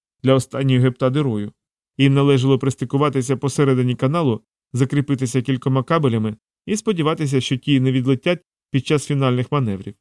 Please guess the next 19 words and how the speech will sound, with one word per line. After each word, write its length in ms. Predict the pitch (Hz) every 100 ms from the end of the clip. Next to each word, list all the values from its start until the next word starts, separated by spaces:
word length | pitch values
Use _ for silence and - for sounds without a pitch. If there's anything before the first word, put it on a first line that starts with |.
| _ _ _ _
Шлюз 340 | - 156 214 -
увесь 260 | 127 131 -
цей 140 | 135
час 220 | - 185
повинен 400 | - 135 175 147
бути 220 | 117 127
зачинений. 640 | 123 151 - 107 101 104 123 _ _ _ _ _ _ _ _
Усі 300 | - 139 143
одинадцятеро 640 | 131 131 135 127 123 120 123
членів 440 | - 139 127 123
гурту 320 | 117 131 - 127
Аїди 440 | 127 165 123 104 _ _ _ -
мали 280 | 131 127
зоставатися 600 | 123 127 139 131 127 120 127
на 120 | 123
своїх 340 | - 131 123
місцях 400 | 127 120 - 123
у 100 | -
шлюпках, 520 | - 160 160 117 107